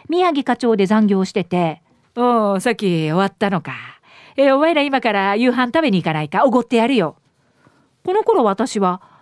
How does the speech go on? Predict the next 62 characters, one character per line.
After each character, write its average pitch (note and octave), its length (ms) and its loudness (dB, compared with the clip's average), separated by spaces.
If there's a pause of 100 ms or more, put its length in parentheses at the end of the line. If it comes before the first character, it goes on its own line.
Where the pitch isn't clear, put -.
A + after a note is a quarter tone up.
(280)
同 A3 140 2
棲 D#4 260 0
中 D4 180 -2
の C#4+ 100 0
彼 A#3+ 220 0
氏 G3 100 -8
が E3+ 80 -2
い D#3+ 60 -6
た D3+ 140 -8
の D3 100 -12
で、 D3 140 -16 (200)
「い C4+ 100 -2
や D4+ 80 4
い A#3+ 60 2
や、 G#3+ 60 0
帰 E4 240 2
り D#4+ 100 0
た D#4 140 2
い D4+ 120 0
わ」 C#4+ 360 2
っ - 20 -18
て、 - 240 -12 (440)
心 B3+ 340 -2
の B3 100 -4
中 C#4+ 280 0
で D4 100 2
思 C#4+ 160 -2
っ E4 100 -2
て E4 220 -4
い D#4 60 -4
た E4+ 160 0
の E4 80 2
は F3 260 2
内 D3+ 240 -2
緒 C#3 220 -12
で B2+ 160 -16
す。 - 200 -20 (1200)
ご G3+ 160 2
飯 C4 360 0
屋 A3 120 2
に F#3 140 -2
て。 - 180 -20 (1300)
「ま D#4+ 100 2
ず E4 100 2
は A3 280 2
飲 A#3+ 80 4
み D4 80 2
物 E4+ 220 0
か A#3 80 0
ら G3 80 -2
頼 F#3+ 160 0
む F3+ 80 0
か？」 A#3 240 -4 (320)
「私、 E4 480 0
オ D4+ 40 4
レ D#4+ 120 0
ン D#4+ 80 -10
ジ D#4 100 -2
ジ F4 80 0
ュ F4 60 2
ー - 20 0
ス。」 A3+ 360 -2